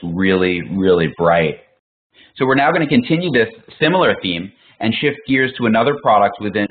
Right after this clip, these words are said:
with exciting data as well, C P one oh one. I'm so happy to introduce Doctor Shrish Boudry of Finch Therapeutics.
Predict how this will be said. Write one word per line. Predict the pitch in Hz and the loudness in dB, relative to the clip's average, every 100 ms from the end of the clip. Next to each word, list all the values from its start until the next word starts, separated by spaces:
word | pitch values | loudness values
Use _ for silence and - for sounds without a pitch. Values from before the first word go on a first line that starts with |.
| - | -4
with | 110 113 | -4 -4
exciting | - 117 107 107 | 0 0 2 0
data | 104 101 98 | 0 0 -2
as | 98 110 | -4 0
well, | 123 98 98 - | 2 2 0 -4
C | 117 | -4
P | 120 110 | -2 -2
one | 95 98 | 0 2
oh | 92 | 2
one. | 82 80 76 71 _ _ - | 0 -4 -6 -14 _ _ -6
I'm | 113 113 | -4 0
so | 151 | 0
happy | 156 147 160 | 2 0 0
to | 147 | -2
introduce | 123 139 113 98 101 | -2 -4 -6 -6 -4
Doctor | 110 101 101 - - | -2 -2 -4 -8 -4
Shrish | 123 - - - - | -4 -4 -14 -20 -4
Boudry | 123 127 92 80 78 _ - | -2 -2 -2 -6 -8 _ -16
of | 101 - | -14 -4
Finch | 139 139 - | -4 -2 0
Therapeutics. | 113 101 - 85 80 | 2 2 -2 -4 -6